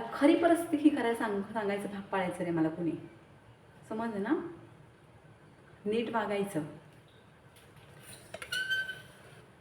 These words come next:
प्रत्येक गोष्टीत मी सहन करते, जाऊ दे, नाही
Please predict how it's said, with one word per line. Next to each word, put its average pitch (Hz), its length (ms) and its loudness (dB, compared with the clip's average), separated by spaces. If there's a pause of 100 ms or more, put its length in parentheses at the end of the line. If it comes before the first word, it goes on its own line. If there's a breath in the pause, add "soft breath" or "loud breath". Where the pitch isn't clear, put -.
(140)
प्रत्येक 262 440 -2
गोष्टीत 277 300 2
मी 262 260 -2
सहन 262 220 -2
करते, 233 340 0
जाऊ 220 200 2
दे, 214 160 0
नाही 214 200 0